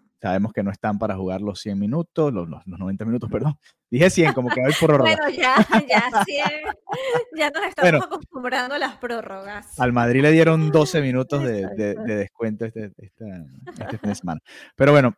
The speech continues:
Speaker 1: eh, y a ver qué, qué variantes hay en el once, ¿no? Porque obviamente tantos partidos consecutivos, dudo que salga el mismo once titular a, a jugar este partido contra el Athletic Club,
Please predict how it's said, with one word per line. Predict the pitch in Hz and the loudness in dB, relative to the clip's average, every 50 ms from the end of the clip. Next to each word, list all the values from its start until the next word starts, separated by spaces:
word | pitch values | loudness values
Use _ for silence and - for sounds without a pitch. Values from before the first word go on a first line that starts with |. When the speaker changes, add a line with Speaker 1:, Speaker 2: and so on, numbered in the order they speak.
| _ - | _ -2
Speaker 1:
eh, | 135 139 135 131 127 127 123 123 120 110 - | 0 2 4 4 4 4 2 2 0 0 0
y | - 139 | 0 2
a | 139 139 | 4 4
ver | 147 151 165 165 - | 6 4 4 2 2
qué, | - 180 180 180 180 170 - | 2 2 4 4 2 0 -2
qué | - 170 165 165 | -2 0 2 4
variantes | 175 175 175 180 180 180 175 - 170 170 | 6 6 6 4 2 2 2 0 0 0
hay | 165 165 | 0 0
en | 165 | 2
el | 147 139 165 | 2 2 4
once, | 185 185 160 - 117 | 4 2 0 -2 -2
¿no? | 104 127 165 214 - _ _ | -2 -2 -2 -4 -6 _ _
Porque | - - - - 104 101 95 95 92 | -20 -20 -14 -10 -8 -6 -4 -2 -2
obviamente | 95 98 110 123 135 127 123 - - 143 135 123 _ _ _ _ _ _ - - - | -2 -2 -2 -2 -4 -6 -6 -4 -4 -4 -4 -4 _ _ _ _ _ _ -20 -16 -10
tantos | 123 120 123 - 160 - | -10 -8 -8 -8 -8 -6
partidos | - 120 - - 135 143 | -6 -8 -6 -8 -10 -8
consecutivos, | - 143 135 - 123 101 110 107 - - 139 147 160 180 196 196 - - - _ - | -8 -10 -10 -10 -10 -10 -10 -10 -8 -6 -4 -2 -2 -2 -2 -4 -6 -10 -20 _ -18
dudo | 113 110 117 135 135 135 143 147 | -12 -4 0 2 4 4 4 2
que | 139 123 | 0 -4
salga | - - 117 120 127 | -6 -6 -6 -6 -4
el | 131 | -6
mismo | 131 123 123 127 123 | -6 -6 -6 -4 -4
once | 127 120 - 127 | -6 -6 -8 -10
titular | 127 120 98 104 101 107 110 113 | -12 -10 -8 -6 -4 -2 -2 -2
a, | 120 117 76 87 | -2 -4 -6 -8
a | 98 | -10
jugar | 95 95 101 104 | -8 -8 -8 -8
este | 107 - 113 | -8 -8 -10
partido | - 95 92 - 107 110 | -10 -10 -10 -8 -8 -8
contra | 107 101 95 | -8 -10 -12
el | 80 | -16
Athletic | 78 - - 98 101 113 - | -14 -12 -12 -12 -12 -10 -4
Club, | - 175 185 202 | 0 0 0 0